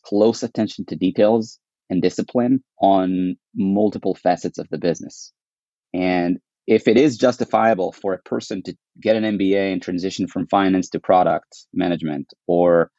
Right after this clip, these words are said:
transition from product management to consulting, or transition from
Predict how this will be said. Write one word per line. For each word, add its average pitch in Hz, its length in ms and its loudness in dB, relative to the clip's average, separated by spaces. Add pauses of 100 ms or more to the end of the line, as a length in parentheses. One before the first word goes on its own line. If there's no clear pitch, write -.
(320)
transition 92 460 0
from 92 120 -2
product 92 300 2
management 92 560 0
to 87 140 -4
consulting, 85 720 -2
or 87 240 2
transition 95 500 -4
from 90 320 -6